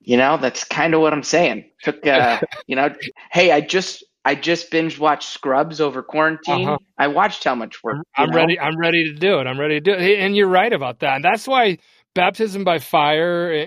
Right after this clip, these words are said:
Speaker 2: in this industry is kind of always been like, you know, it's my investment. Uh, it's, I'm teaching myself. It's, uh, you know, maybe a Harvard level type education cost wise, but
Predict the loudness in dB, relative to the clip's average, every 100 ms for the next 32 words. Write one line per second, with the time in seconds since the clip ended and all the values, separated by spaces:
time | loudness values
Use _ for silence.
0 | -4 -4 -4 -4 -6 -8 -2 2 4 2
1 | 0 -2 -2 0 0 -2 -4 -8 -6 -2
2 | 0 0 -2 -2 0 0 -2 -2 0 0
3 | -2 -8 -6 -8 -8 -8 -8 _ _ -12
4 | -10 -8 -8 -6 -6 -6 -4 -2 -2 -2
5 | -2 -2 _ -14 -10 -10 -14 _ _ _
6 | _ -12 -8 0 0 2 -2 0 -2 -2
7 | -2 -2 -2 -4 -4 -2 -4 -2 -2 0
8 | -2 -2 0 0 -4 -6 -4 -6